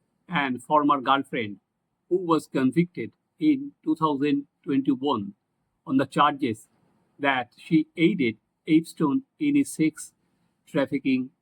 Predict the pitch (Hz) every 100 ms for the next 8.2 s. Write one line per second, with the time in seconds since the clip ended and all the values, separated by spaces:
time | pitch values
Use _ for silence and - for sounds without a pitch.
0 | _ _ _ - 170 - 120 131 110 95
1 | - - _ _ _ _ - 143 170 -
2 | 165 143 120 139 175 170 - 151 - _
3 | _ _ _ _ _ 196 196 180 202 190
4 | - _ _ _ 151 170 151 117 107 -
5 | 156 160 113 110 _ - 143 131 139 127
6 | - - - 175 - - _ _ _ 147
7 | 143 139 143 - 220 139 - 170 127 110
8 | -